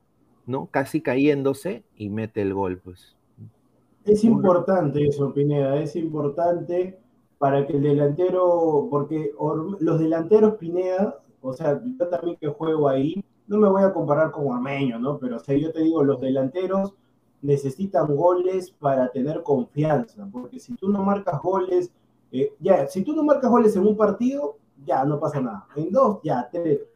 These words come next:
Speaker 2: Pero después la gente te, te empieza a hostigar, te empieza a reclamar, obviamente, porque si tú te das cuenta, Pineda,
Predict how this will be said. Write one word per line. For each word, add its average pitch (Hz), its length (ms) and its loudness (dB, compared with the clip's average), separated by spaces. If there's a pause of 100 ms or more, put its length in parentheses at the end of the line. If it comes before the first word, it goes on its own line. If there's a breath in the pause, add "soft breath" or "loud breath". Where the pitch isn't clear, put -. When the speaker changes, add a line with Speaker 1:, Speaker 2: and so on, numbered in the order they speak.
(200)
Speaker 2:
Pero 143 220 4
después 165 260 6
la 208 100 4
gente 214 320 4
te, 127 920 -2
te 135 100 -2
empieza 196 520 0
a 202 40 2
hostigar, 165 680 0
te 147 60 0
empieza 151 280 -4
a 180 40 -2
reclamar, 165 480 -4
obviamente, 196 720 0 (260 soft breath)
porque 143 260 -4
si 147 140 -6
tú 214 160 -8
te 226 120 -4
das 214 160 -2
cuenta, 208 300 4
Pineda, 180 520 -4